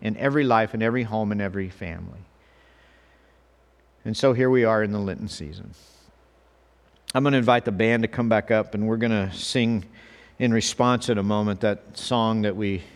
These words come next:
led into the sermon with, Wasteland. And as we kinda get focused on that, I, I want you to think about this. I want you to think about what it means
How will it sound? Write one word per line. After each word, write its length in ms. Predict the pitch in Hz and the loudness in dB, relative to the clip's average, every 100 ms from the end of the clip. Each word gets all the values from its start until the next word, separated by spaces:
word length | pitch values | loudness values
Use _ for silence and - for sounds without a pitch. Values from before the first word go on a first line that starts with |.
| - _ _ | -20 _ _
led 240 | 123 123 113 | 2 2 4
into 200 | 113 104 | 2 0
the 120 | 101 | 0
sermon 480 | - 113 107 101 101 | 0 0 0 -2 -2
with, 260 | 95 - | -4 -2
Wasteland. 640 | 107 104 - 110 101 98 92 - _ _ _ _ _ - - - _ _ _ _ _ _ _ _ _ _ _ - | -2 -2 -2 -4 -2 -4 -8 -14 _ _ _ _ _ -20 -20 -20 _ _ _ _ _ _ _ _ _ _ _ 0
And 80 | 135 | 4
as 200 | 165 151 | 6 6
we 140 | 165 | 4
kinda 300 | - 175 160 | 4 2 4
get 180 | 147 127 | 4 2
focused 480 | - 160 160 143 131 | 2 2 2 -2 0
on 180 | 120 113 | 0 2
that, 220 | 110 110 | 2 2
I, 260 | 110 110 98 - | 2 0 -6 -8
I 100 | 127 | -2
want 200 | 131 143 | -2 -2
you 100 | 135 | -2
to 80 | 120 | -4
think 220 | - 127 | -2 -4
about 320 | 113 92 85 | -2 -2 -2
this. 420 | 95 85 90 - - - - - _ - - - - - | -6 -8 -10 -14 -18 -20 -20 -20 _ -20 -20 -20 -20 -8
I 80 | 117 | 0
want 220 | 127 160 | 2 2
you 100 | 165 | 2
to 80 | 143 | 0
think 260 | - 147 143 | 0 -2 0
about 280 | 135 123 110 | 4 4 4
what 180 | 127 | 2
it 120 | 123 113 | 2 0
means 840 | 110 117 139 123 107 107 101 | 0 2 2 2 2 0 -4